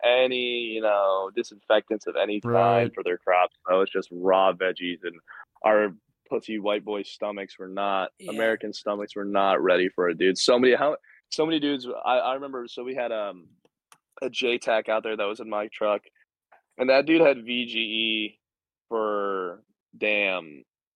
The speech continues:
Speaker 1: I swear the entire deployment, like, two months. Like, this guy lost
Speaker 2: Jesus.
Speaker 1: probably twenty pounds just diarrhea every day this dude would have to run. I remember we had to stop a few convoys 'cause dudes were fucking having to, about to shit themselves.
Speaker 2: Really?
Speaker 3: It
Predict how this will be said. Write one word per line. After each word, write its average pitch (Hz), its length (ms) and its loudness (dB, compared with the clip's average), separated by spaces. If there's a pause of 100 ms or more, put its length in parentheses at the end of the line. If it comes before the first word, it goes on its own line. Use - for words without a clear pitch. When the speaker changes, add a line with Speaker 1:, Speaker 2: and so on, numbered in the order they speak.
(260)
Speaker 1:
I 110 120 2
swear 117 280 0
the 104 100 0
entire 98 300 -2
deployment, 92 420 -6
like, 87 160 -4
two 107 260 2
months. 95 340 2
Like, 101 120 4
this 107 220 2
guy 107 240 4
lost 98 400 0
Speaker 2:
Jesus. - 60 -16
Speaker 1:
probably 101 280 -4
twenty 107 460 -8
pounds 101 560 -6
just - 260 -10 (380)
diarrhea 98 720 2 (140)
every 104 480 -4
day 95 340 -2
this 101 140 -8
dude 98 160 -6
would 95 140 -6
have 95 160 0
to 95 100 -4
run. 98 320 -2 (260)
I 123 40 0
remember 123 160 4
we 120 80 6
had 110 80 6
to 110 60 -2
stop 101 240 0
a 101 40 -6
few 101 180 -6
convoys 98 520 -4
'cause 101 180 -6
dudes 95 240 0
were 95 120 -2
fucking 90 420 0
having 95 180 2
to, 92 140 2 (120)
about 95 220 2
to - 60 -2
shit - 200 0
themselves. 92 640 2
Speaker 2:
Really? 117 580 -2
Speaker 3:
It 107 100 -10